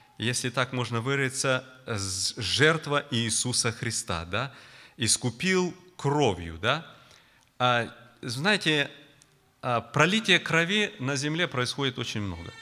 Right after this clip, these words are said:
Я думаю, мы все это прекрасно понимаем. Во все времена от крови Адама, о, а, Адама, а, Авеля, от крови Авеля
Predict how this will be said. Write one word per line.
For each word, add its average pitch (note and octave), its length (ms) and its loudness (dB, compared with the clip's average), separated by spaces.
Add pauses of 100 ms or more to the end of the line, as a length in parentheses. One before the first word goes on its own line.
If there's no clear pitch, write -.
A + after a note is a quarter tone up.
(120)
Я A2+ 120 2
думаю, A#2+ 220 -2
мы A2+ 120 -2
все B2 180 -2
это A2 180 -4
прекрасно G#2+ 500 -6
понимаем. D3+ 640 -4
Во G2+ 120 -8
все A#2 200 -6
времена D3 580 -4
от B2 200 -4
крови A#2+ 400 -2
Адама, D#3+ 580 0 (520)
о, C#3 180 -2
а, A2+ 260 -6
Адама, G2+ 480 -6 (520)
а, F#2 440 -12 (560)
Авеля, G2+ 440 2 (400)
от A#2 180 0
крови D3 460 2
Авеля G#3 440 0